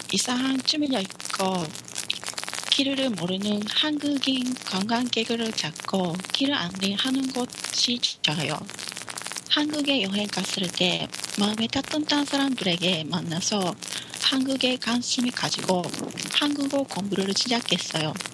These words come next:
처음은 제가 공부 시작한 때는 사실은 십사 년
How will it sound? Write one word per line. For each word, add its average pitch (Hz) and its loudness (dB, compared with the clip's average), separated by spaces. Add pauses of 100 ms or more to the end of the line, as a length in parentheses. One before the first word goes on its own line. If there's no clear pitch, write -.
(2500)
처음은 240 2
제가 220 2
공부 294 2
시작한 262 2
때는 196 0 (1400)
사실은 214 2 (300)
십사 - 2
년 294 2